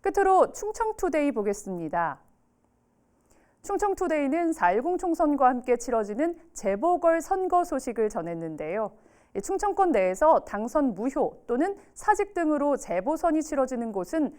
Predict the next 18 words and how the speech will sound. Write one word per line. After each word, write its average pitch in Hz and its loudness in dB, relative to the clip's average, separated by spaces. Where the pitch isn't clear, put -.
모두 233 2
열두 208 0
곳입니다. 202 -4
이 196 -4
대전에서는 339 2
기초단체장 247 0
한 339 -2
곳, 226 2
기초의원 254 0
한 359 -2
곳, - -4
충북은 277 -2
광역의원 269 2
한 233 -4
곳, 254 0
기초의원 254 0
네 202 0
곳, 208 -4